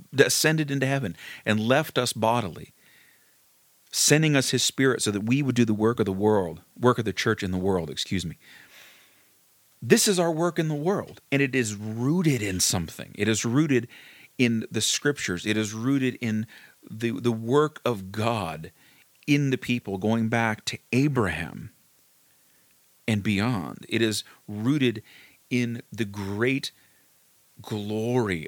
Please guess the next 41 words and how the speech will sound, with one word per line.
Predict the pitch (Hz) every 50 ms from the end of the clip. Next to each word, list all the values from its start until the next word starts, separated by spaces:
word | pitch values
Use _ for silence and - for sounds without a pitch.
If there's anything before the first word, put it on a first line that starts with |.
| - -
of | 92 87
the | - 98
atonement | 90 85 - - - - - 117 120 123 120 117 107
of | 98 92
Jesus | 92 104 101 95 - 90 -
Christ | - - - 92 87 80 - -
on | 82 80
the | 82
cross. | - - 78 80 - - -
There | - - 135 - - -
is | 147 156 147 135
no | 135 135 139 135 143 143
greater | 127 101 117 127 131 127 117 104
root | 101 92 95 107 113 - -
than | - 95 85 80
that. | 80 80 - - - - _ - - - _ _ _ - - - - - - - - - _
And | - 98 104 110
when | 117 120
we | 127 127
put | - 185 180 -
that | 147 127 107
aside, | 101 - - - 151 139 123 98 73 65 76 85 101
when | 107 107
we | 110
skirt | 104 - - - - - - - - - - - - - - 143 156 156
it | 156 143
off | 135 131 127
to | - 113
the | 107 107
side | 98 - - 90 85 82 80 85 85 - - - - - - -
and | - 107
we | 107
try | 110 - - 113 113
to | 117 117
become | 110 101 - - 90 87 80 80
relevant, | 85 98 110 113 113 113 110 113 113 110 -
we | - 95
try | - - 95 90 87
to | 85
be | - 73 71
cool, | - - - - 127 123 123 123 117 117 113 113 113